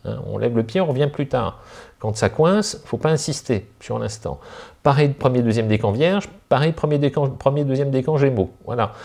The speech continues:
De surcroît, et j'en remets une petite couche, il y a actuellement Jupiter qui est en face, dix-sept degrés des Gémeaux.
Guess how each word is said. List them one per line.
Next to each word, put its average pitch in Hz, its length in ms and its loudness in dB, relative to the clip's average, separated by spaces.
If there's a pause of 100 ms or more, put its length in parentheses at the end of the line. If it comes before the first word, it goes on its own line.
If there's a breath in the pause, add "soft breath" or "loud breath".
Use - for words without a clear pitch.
(460 loud breath)
De 117 200 8
surcroît, 175 400 0
et 151 60 4
j'en 131 100 2
remets 175 280 4
une 170 80 -2
petite 156 300 -4
couche, 135 400 -2
il 120 120 2
y 151 100 6
a 156 40 8
actuellement 151 460 4
Jupiter 160 680 6
qui - 80 0
est 123 140 4
en 143 80 2
face, - 500 -4
dix-sept 147 540 2
degrés 143 500 4
des 107 240 6
Gémeaux. 123 360 2